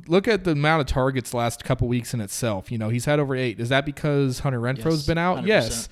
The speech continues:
Speaker 1: Yes. So will that change? Yes. I see it happen at least maybe one more time, but outside of that, like I said, you know, he's not a guy that I would ever advise to go after in, in, for a waiver wire pickup.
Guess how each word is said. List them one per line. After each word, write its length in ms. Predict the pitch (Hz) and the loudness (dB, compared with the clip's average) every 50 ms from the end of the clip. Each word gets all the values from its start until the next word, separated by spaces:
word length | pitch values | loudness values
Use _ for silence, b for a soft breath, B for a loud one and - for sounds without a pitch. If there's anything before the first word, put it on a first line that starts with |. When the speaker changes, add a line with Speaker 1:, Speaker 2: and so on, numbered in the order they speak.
| 151 180 | -10 -10
Speaker 1:
Yes. 80 | B B B B | B B B B
So 320 | - - - 208 202 185 | -10 0 4 6 6 6
will 160 | 175 190 214 | 8 6 6
that 160 | 208 233 226 | 6 4 2
change? 480 | 226 - - 226 226 226 226 214 - - - _ | 2 0 0 2 2 2 0 -2 -6 -10 -12 _
Yes. 540 | - 165 151 147 117 98 85 - - - - - b b b b - | -2 2 4 4 4 2 -2 -8 -10 -12 -12 -16 b b b b 2
I 120 | 147 170 | 4 4
see 240 | 180 - - 226 202 | 4 2 0 0 0
it 60 | 139 | 2
happen 300 | 135 143 139 147 - 160 | 4 4 2 4 2 -2
at 80 | 127 113 | -4 -4
least 300 | 104 110 135 160 - - | -4 -4 -4 -4 -2 -2
maybe 180 | 185 180 185 | 0 0 0
one 160 | 185 180 185 180 | 0 0 0 0
more 140 | 185 190 190 | 0 -2 -2
time, 380 | 185 - 196 185 185 185 185 | -2 -2 -4 -2 -2 -2 -2
but 120 | 165 143 131 | -2 0 2
outside 360 | 143 151 156 - - 175 156 143 | 2 2 2 0 0 0 2 2
of 60 | 139 | 2
that, 300 | 143 147 151 156 156 147 | 2 2 4 4 2 2
like 160 | - 139 135 135 | 2 0 0 0
I 60 | 127 | -2
said, 280 | - - 127 110 107 | -2 -2 -4 -4 -2
you 80 | 117 120 | -2 0
know, 40 | 120 117 | 2 2
he's 140 | 143 151 | 2 4
not 160 | 170 175 175 165 | 4 6 4 4
a 40 | |
guy 280 | 151 151 156 156 156 151 | 4 4 4 6 6 6
that 140 | 143 135 131 | 4 4 4
I 100 | 127 127 | 4 2
would 100 | 123 123 | 4 2
ever 280 | 123 123 123 120 139 127 | 2 2 2 2 0 0
advise 420 | 123 110 127 123 123 123 123 120 - | 0 0 0 0 2 2 0 -2 -4
to 120 | - 120 | -8 -6
go 220 | 113 127 120 123 | -2 0 0 2
after 380 | 123 123 127 127 - - 139 131 | 4 2 2 0 0 -2 -2 -2
in, 200 | 131 131 127 - - - | -2 -4 -6 -10 -10 -6
in, 320 | - 135 123 117 117 - - _ | -4 -4 -4 -4 -8 -10 -14 _
for 120 | - 151 | -2 -2
a 60 | 123 117 | 0 2
waiver 300 | 120 135 147 156 160 175 | 2 2 2 2 2 0
wire 220 | 170 170 175 175 | 0 0 0 0
pickup. 460 | 165 - 180 165 156 180 170 170 160 | 2 2 2 2 2 0 0 0 -2